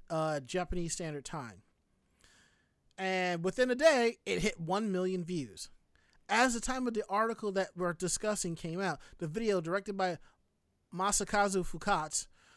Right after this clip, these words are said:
has already been viewed more than one point four million times.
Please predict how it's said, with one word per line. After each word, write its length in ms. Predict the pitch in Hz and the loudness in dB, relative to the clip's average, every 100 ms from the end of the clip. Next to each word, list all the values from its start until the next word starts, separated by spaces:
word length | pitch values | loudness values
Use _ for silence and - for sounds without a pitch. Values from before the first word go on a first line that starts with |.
| _ - | _ -6
has 220 | 147 185 | 0 2
already 260 | 180 202 233 | 2 2 2
been 200 | 220 202 | 2 0
viewed 340 | 175 202 196 | 0 2 2
more 300 | 175 185 202 | 4 4 6
than 140 | 185 156 | 4 2
one 200 | 190 247 | 0 2
point 240 | 254 233 | 2 2
four 240 | - 226 214 | -2 -2 0
million 360 | 196 190 180 | 0 0 -2
times. 400 | - 165 123 113 | -4 -6 -8 -16